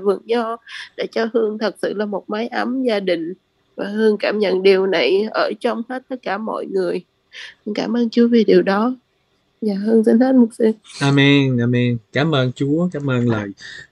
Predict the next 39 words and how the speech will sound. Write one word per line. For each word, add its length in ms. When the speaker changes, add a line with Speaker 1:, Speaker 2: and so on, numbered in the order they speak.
Speaker 2:
à, 300
tâm 140
tình 180
của 540
Tuyết 120
Hương 420
ngày 120
cuối 160
năm. 200
Vâng, 220
à, 240
cảm 140
ơn 160
Hương. 360
Vâng, 320
Chúa, 280
à, 340
đã 340
dùng 220
Hương 340
để, 340
à, 80
nhiều 200
khi 260
làm 200
những 140
việc 240
mà 140
nhiều 200
khi 240
mục 120
sư 160
không 140
nhớ, 240
chị 120
Diễm 120
không 140
nhớ, 260
mà 60